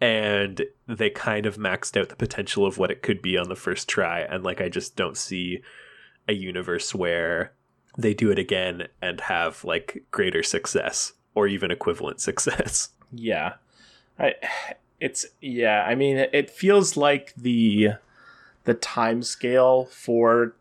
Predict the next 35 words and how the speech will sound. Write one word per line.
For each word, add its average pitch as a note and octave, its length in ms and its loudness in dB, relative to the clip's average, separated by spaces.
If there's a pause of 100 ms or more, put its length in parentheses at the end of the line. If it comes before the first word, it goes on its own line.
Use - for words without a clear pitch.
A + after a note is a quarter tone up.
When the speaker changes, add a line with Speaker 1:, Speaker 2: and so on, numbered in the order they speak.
(140)
Speaker 2:
comic A2+ 360 2
events G#2+ 320 2
has G#2+ 140 0
just, G#2+ 180 -2
like, G#2+ 160 2
shifted - 540 0
so A2 180 6
rapidly G#2+ 800 2
that G#2+ 260 2
now G2+ 340 2
it F#2+ 220 -4
feels G#2 360 2
like G2 280 0 (560)
basically, G#2 340 2
like, G2 160 4
as G2 180 0
soon G#2+ 260 4
as G#2 180 2
one F#2+ 500 2 (280)
universe G2 540 2
resetting F#2+ 500 2
event F#2 440 2
finishes, G2+ 840 2
you're, G#2 300 4
like, F#2+ 300 2
already G2+ 460 0
in F#2+ 200 2
the F#2+ 100 0
prelude F#2 800 2
to G#2 100 4
the F#2+ 120 4
next E2+ 420 -2
universe G2 540 0
resetting G2+ 400 2
event. A2 360 4